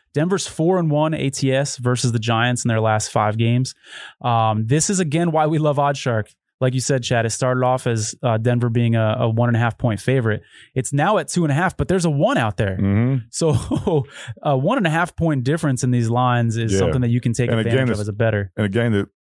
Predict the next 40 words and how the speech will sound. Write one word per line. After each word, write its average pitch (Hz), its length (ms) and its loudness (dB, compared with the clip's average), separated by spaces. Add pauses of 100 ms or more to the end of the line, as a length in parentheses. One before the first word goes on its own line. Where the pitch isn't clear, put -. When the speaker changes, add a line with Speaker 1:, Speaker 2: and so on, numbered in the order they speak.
(120)
Speaker 2:
potentially 127 380 0
could 95 140 -2
be 101 100 2
as 87 140 0
evenly 95 280 2
matched 87 280 2
as 78 100 -4
that 90 300 0 (100)
as 78 140 -2
well. 78 360 0
So 78 400 -2 (100)
Speaker 1:
Yeah. 107 320 0 (520)
Let, 180 160 -2
let's 214 220 -2
look 220 120 0
at 190 60 0
these 180 160 0
two, 190 180 -2
how 151 200 2
these 143 200 0
two 156 140 -2
teams 131 300 0 (100)
ended 127 480 0
last 107 420 0
year. 104 260 0 (120)
Denver 175 420 0
won 143 460 0
three 143 320 -2
of 147 60 0
their 143 120 0
last 131 300 0
five 127 260 0
games, 123 440 0 (100)
Speaker 2:
Mm-hmm. 90 260 0
Speaker 1:
and 147 120 2
their 170 120 2
losses 170 520 0
were 151 120 2
to 135 60 0
Buffalo. 123 560 0